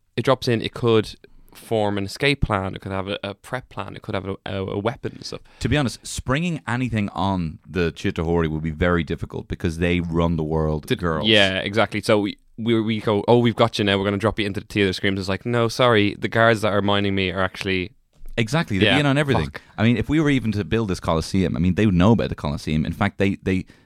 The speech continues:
Speaker 2: they have massive underground bunkers, apparently, uh, under Denver Airport,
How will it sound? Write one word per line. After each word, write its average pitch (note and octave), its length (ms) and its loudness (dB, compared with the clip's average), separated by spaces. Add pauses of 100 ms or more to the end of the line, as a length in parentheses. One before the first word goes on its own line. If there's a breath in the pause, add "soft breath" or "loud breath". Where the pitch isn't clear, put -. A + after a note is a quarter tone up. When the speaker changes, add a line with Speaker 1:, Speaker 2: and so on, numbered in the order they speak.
Speaker 2:
they G2+ 80 2
have G#2 180 0
massive G#2 460 0
underground F2 480 0
bunkers, E2+ 540 -4
apparently, C#2+ 480 -4 (340 soft breath)
uh, D#2+ 340 2
under F2 240 0
Denver F#2+ 400 2
Airport, - 460 -4